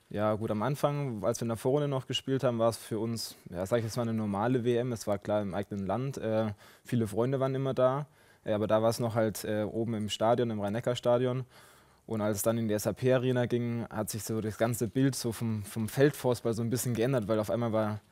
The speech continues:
das in einer geschlossenen Halle, äh, s-, sau viele Menschen waren da, äh, und es war halt kein Tageslicht mehr da. Das war für mich, fand ich, äh, war das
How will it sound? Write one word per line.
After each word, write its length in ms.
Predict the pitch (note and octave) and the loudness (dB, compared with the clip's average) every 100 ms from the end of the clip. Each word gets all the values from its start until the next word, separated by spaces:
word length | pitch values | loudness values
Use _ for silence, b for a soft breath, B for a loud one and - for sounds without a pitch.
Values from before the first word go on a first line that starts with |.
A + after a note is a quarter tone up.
| b | b
das 140 | G#2+ | -6
in 80 | A#2 | -2
einer 80 | A2+ | 0
geschlossenen 500 | A#2 B2 A#2 A2+ G#2+ | 0 0 0 -2 2
Halle, 760 | B2 C#3 C#3+ C#3 B2 A#2 G#2+ A2 | 6 8 8 6 6 4 2 0
äh, 20 | _ - _ - | _ -20 _ -14
s-, 240 | - - - - - | -12 -12 -16 -18 -6
sau 220 | - B2+ | 4 4
viele 260 | B2+ B2+ A#2 | 4 0 2
Menschen 380 | A#2+ C#3+ D3+ | 0 -2 0
waren 240 | C3+ C3 B2+ | 0 0 4
da, 320 | C3 C3 C3 B B B B | 4 4 -2 B B B B
äh, 120 | A2+ | 0
und 100 | A2+ | 0
es 100 | A2 | 2
war 60 | A#2+ | 4
halt 100 | A2+ | 4
kein 140 | C3 | 2
Tageslicht 480 | A2+ B2+ C3 B2 A2 | 4 4 4 0 -4
mehr 100 | G#2+ | -4
da. 160 | G#2 G2+ | -2 -2
Das 160 | G#2 | -2
war 260 | A2+ A2+ A2 | 0 2 0
für 200 | - B2 | -2 -2
mich, 260 | B2 E3+ - | 2 0 2
fand 240 | C#3+ C3+ C3+ | 0 2 0
ich, 160 | B2+ | 0
äh, 240 | A2+ A#2+ A2+ | 0 0 2
war 100 | A#2 | 2
das 220 | A2 | 0